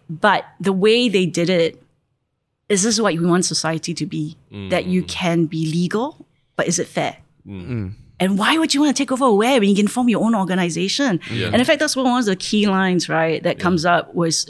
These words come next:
Speaker 1: that actually comes from Margie, because then the question was asked to her, right, um, when that whole thing happened, uh, she wasn't there during the annual general meeting, but when, when the people who were there, they were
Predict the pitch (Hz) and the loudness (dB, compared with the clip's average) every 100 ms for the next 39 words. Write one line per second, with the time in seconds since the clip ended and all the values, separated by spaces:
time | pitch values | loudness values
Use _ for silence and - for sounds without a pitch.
0 | - - 170 - 175 208 - 185 - 156 | -10 -4 -4 -2 -6 -6 -2 -2 0 -2
1 | 156 151 147 151 151 - _ _ _ - | -2 -4 -6 -8 -8 -14 _ _ _ -8
2 | 175 214 - - 190 190 175 165 - 170 | 0 2 0 0 0 2 0 -2 0 -2
3 | 151 160 160 - 147 160 151 156 _ - | 0 -2 -2 -8 -4 -2 -2 -6 _ -4
4 | 165 156 151 - 156 151 151 151 - _ | -2 -2 -4 -8 -4 -2 -2 -4 -8 _
5 | _ _ 156 180 175 - 202 190 185 180 | _ _ 0 4 4 2 0 0 0 0
6 | - 151 - 170 208 226 - _ _ _ | -2 -6 -2 0 0 -2 -8 _ _ _
7 | _ - 165 160 156 - - 208 208 196 | _ -6 0 2 2 0 0 2 2 2
8 | 180 180 160 170 165 - 160 165 160 156 | 2 2 2 2 2 2 2 0 0 0
9 | 160 165 160 156 165 185 165 156 - 165 | 0 0 -2 -2 -2 -2 -2 -4 -4 -4
10 | 160 160 147 - 156 160 156 - 170 - | -2 -2 -4 -4 0 0 0 -4 -8 -6
11 | 196 233 180 156 180 175 | -2 -2 0 0 0 0